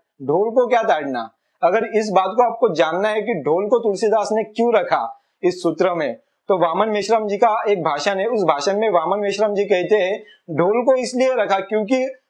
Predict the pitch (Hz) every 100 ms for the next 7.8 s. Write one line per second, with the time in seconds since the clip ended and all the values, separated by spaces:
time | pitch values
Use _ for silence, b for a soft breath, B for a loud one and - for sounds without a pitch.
0 | - 147 165 247 - - 202 170 208 254
1 | 247 226 185 233 226 147 214 262 240 214
2 | 240 226 202 185 160 151 160 202 247 170
3 | 175 190 208 240 254 196 143 170 196 233
4 | 233 208 170 160 135 - _ _ _ 247
5 | 247 262 247 262 262 214 196 226 226 214
6 | 262 185 170 196 208 247 226 220 190 170
7 | 208 208 175 165 175 123 -